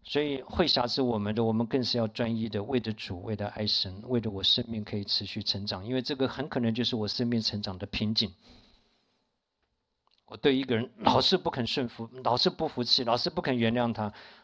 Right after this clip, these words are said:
这个东西可能成为我的瓶颈。所以这是第二个原则。第三个原则，第十章，凡事都可行，但是不都造就人。我做这件事情，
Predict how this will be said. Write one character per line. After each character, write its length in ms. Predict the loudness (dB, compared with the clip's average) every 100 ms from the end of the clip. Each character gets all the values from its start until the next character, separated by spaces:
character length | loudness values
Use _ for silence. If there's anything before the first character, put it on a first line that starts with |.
| -6
这 100 | -2
个 120 | -2
东 120 | -2
西 160 | -2 -4
可 120 | -6
能 120 | -8
成 200 | -8 -6
为 40 | -8
我 140 | -10
的 80 | -14
瓶 240 | -14 -12
颈。 240 | -14 -14 -20 _ _ _ _ _ _ _ _ _ _ _ _ _ -20 _ _ _ _
所 140 | -2 -2
以 20 |
这 140 | 0
是 120 | -4 -2
第 120 | 0
二 100 | 4
个 80 | 4
原 220 | 6 4
则。 160 | 2
第 160 | 0 2
三 220 | 8 10
个 80 | 10
原 200 | 8 6
则， 280 | 4 0 -2 -8 -20 _ _ -2
第 80 | 4
十 260 | 6 6
章， 380 | 4 4 2 -2 -6
凡 340 | 8 10 10
事 160 | 6 6
都 160 | 4
可 180 | 4 2
行， 460 | 4 4 4 2 4
但 140 | 2
是 120 | 2
不 200 | -2 -2
都 300 | -2 4 4
造 340 | 6 8 8 8
就 300 | 2 0 0
人。 480 | 2 4 4 0 -4 _ _ _ _ _ _ _ _ _ _ _ _ _ _ _ _ _
我 160 | 4 8
做 160 | 10 8
这 140 | 8
件 120 | 4
事 160 | 2 2
情， 400 | 2 2 2